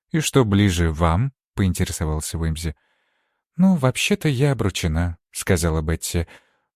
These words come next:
"Но он не совсем то или другое. У него нет никаких денег, поэтому дядям я ничего не сказала. Он писатель".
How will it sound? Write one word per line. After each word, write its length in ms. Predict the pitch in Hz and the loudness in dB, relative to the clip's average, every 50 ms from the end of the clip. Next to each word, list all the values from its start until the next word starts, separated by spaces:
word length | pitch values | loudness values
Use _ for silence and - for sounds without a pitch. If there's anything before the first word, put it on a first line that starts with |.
| _ _ _ | _ _ _
"Но 400 | - 151 156 160 165 175 180 175 | -6 -2 2 4 4 6 6 6
он 280 | 175 170 165 165 160 - | 6 4 4 2 0 -2
не 220 | 151 156 160 165 | 0 2 2 2
совсем 540 | 147 - 160 156 - - - 165 156 147 139 | 2 2 2 0 0 0 0 2 2 2 0
то 300 | - _ - 143 156 156 | -2 _ 2 4 4 6
или 220 | 147 135 123 127 120 | 4 4 2 0 0
другое. 540 | 107 - 95 85 87 87 85 82 87 85 - - - _ _ - | 0 0 -2 0 2 2 2 2 2 0 -4 -10 -20 _ _ -4
У 80 | 143 | -2
него 260 | 143 139 127 143 143 147 | -2 0 2 2 2 2
нет 360 | 143 143 147 151 139 - - - - - - - | 2 2 2 2 2 0 -2 -6 -8 -8 -4 0
никаких 580 | - 123 131 131 - 120 113 - - 98 92 90 | 2 2 2 2 2 0 0 2 0 -2 -2 0
денег, 400 | - 143 147 139 120 98 - - | 0 0 0 0 0 -2 -2 0
поэтому 400 | 95 101 101 - - 107 107 101 | 0 0 2 2 2 2 2 2
дядям 560 | 98 123 135 131 117 120 117 117 117 113 104 | 2 2 2 2 2 2 2 2 2 0 0
я 160 | 98 110 110 | 0 0 0
ничего 420 | 107 104 95 92 - - 85 95 92 | 0 0 0 -2 -4 -6 -2 -2 0
не 120 | 87 82 | 0 -2
сказала. 520 | - - - 73 80 82 76 78 80 80 - - _ _ _ _ | -4 -6 -6 -6 -4 -4 -4 -4 -4 -6 -8 -12 _ _ _ _
Он 140 | - 156 143 | -2 -2 -2
писатель". 640 | - 135 123 - - 80 71 - - 80 71 71 | -2 -2 -2 -2 -2 -2 -4 -2 -6 -6 -6 -8